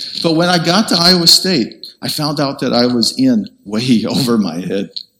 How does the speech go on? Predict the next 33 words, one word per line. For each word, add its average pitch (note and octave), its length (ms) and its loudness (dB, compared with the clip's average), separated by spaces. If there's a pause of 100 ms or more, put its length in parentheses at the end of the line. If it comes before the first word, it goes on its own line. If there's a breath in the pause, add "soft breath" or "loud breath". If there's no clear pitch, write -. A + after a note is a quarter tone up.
(340 loud breath)
Classes C3 480 2
were D#3+ 160 0
really C#3 220 2
hard. D#3+ 400 -2 (1040 loud breath)
I B2 80 0
was C3 160 2
not B2 240 0
nearly C3+ 540 4
as G#2+ 160 -2
talented B2+ 480 0
in G2+ 180 0
baseball A2 400 0
as G2 100 -4
I F2 100 -4
thought G#2+ 280 -4
that F2 140 -4
I F2+ 80 -6
was. F2+ 560 -2 (840 loud breath)
And D3 160 2
I E3 120 6
was F3+ 160 6
over F3+ 180 2
six A3 340 4
hundred G3+ 500 4
miles D#3+ 400 0
away A2 420 0 (600)
from B2+ 160 4
my G#2+ 120 4
family C3+ 640 0
and A2 140 0
from A2 140 0
my G2+ 120 0
girlfriend. G2 520 -8